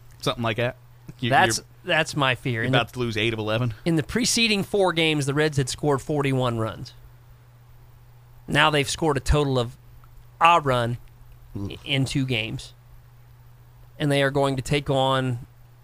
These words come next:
Speaker 2: what, the Guardians for two,
Speaker 1: Two.
Speaker 2: and then at Toronto for three, and then they got the Cubbies for four.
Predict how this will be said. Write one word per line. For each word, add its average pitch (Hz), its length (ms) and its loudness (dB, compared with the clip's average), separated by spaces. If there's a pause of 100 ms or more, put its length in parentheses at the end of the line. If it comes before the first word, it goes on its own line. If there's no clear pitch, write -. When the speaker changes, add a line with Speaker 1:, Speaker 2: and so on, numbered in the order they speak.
(140)
Speaker 2:
what, - 140 -16
the 123 80 -8
Guardians 151 560 4
for 135 680 2
two, 190 520 0
Speaker 1:
Two. 104 240 -4 (280)
Speaker 2:
and 131 160 2
then 131 260 0 (120)
at 143 220 2
Toronto 139 480 0
for 123 180 -6
three, 170 560 -2 (880)
and 123 140 0
then 131 60 2
they 131 120 0
got 123 160 0
the - 60 -6
Cubbies 170 440 0
for 151 180 -2
four. 175 680 -2